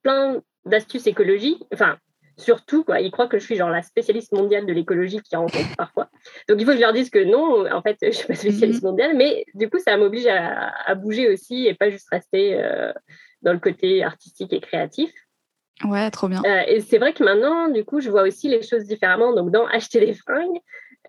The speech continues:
Speaker 1: euh, que je fais du coup, bah, majoritairement dans des magasins d'occasion maintenant. Et je me dis, du coup, bah, en fait, j'ai la chance de tomber sur cet habit unique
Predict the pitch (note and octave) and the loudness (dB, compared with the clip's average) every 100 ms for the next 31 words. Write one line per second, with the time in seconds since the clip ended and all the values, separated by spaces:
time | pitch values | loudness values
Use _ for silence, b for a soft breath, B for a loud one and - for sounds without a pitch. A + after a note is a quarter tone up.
0 | - G3 F3+ E3+ - - - G3+ - G#3 | -4 0 0 0 -2 -8 -2 -2 2 0
1 | F#3 G3+ F3+ E3 F3 F3+ F#3 F3+ F#3+ F#3+ | 0 0 2 2 0 0 -2 -2 0 0
2 | F3 E3 - - - F#3 F3+ E3+ E3 D#3+ | 0 -2 -2 -4 -4 -4 -4 -4 -4 -4
3 | A3+ F3 D#4 - _ _ _ _ _ b | -2 -2 -4 -8 _ _ _ _ _ b
4 | b b _ A3 A#3 G#3 G#3 E4+ G#3+ G#3+ | b b _ 0 2 4 4 2 0 0
5 | E4 E3+ D#4 - F#3+ F3 - G4 C#4 G#3+ | 0 0 -2 0 0 0 0 0 0 0
6 | A#3+ C4+ B3 G3 D#3+ - _ _ _ C4 | 0 0 -4 -2 -4 -6 _ _ _ 0
7 | C#4 B3+ C4+ D4 D4 - | 0 0 2 2 -2 -10